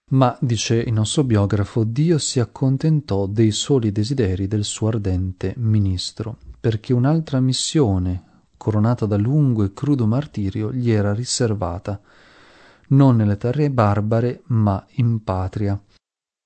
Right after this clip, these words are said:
fra le silenti pareti di una povera cella che sarà il più fortunato testimone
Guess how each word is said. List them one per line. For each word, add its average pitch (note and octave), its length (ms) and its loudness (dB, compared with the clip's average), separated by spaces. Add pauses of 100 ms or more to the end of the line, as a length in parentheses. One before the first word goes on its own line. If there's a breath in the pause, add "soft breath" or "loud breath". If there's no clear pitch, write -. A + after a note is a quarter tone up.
fra A#2 560 0 (100)
le A#2 280 2
silenti A#2 720 0
pareti G#2+ 600 -2
di A2+ 80 -2
una G#2+ 180 2
povera A#2 380 -2
cella G2 500 -2
che A2+ 160 -4
sarà A#2 480 -2 (240)
il A#2 180 -2
più B2 160 -2
fortunato A2+ 560 -2
testimone G#2 760 -2